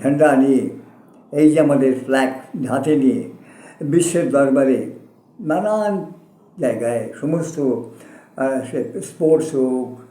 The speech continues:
পলিটিক্স হোক, সাহিত্য হোক, সমস্ত ফিল্ডে তারা জয় করে আনেন, শুধু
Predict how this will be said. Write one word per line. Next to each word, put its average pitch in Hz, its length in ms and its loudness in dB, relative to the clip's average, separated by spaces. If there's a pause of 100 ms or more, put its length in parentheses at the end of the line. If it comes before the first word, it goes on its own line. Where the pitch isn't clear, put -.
(440)
পলিটিক্স 131 560 -4
হোক, 123 280 0
সাহিত্য 156 480 -2
হোক, 123 560 -2
সমস্ত 220 420 -2 (100)
ফিল্ডে 151 440 0 (480)
তারা 120 500 -2 (500)
জয় 143 320 2
করে 135 240 0
আনেন, 107 340 -6 (640)
শুধু 202 540 4